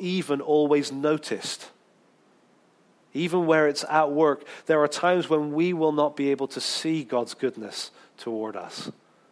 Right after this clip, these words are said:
Sometimes the clouds are just too dark around us. Sometimes it just seems to be closing in too much.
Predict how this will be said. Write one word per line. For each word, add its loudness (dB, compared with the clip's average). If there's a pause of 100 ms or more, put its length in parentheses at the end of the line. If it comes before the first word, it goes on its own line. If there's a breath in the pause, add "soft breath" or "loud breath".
(320)
Sometimes -2
the -4
clouds 2
are -8
just -12
too -2 (680 loud breath)
dark 2
around 2
us. -4
Sometimes 0
it -2
just -2
seems -2
to -6
be -4
closing 0
in 2
too -6
much. 0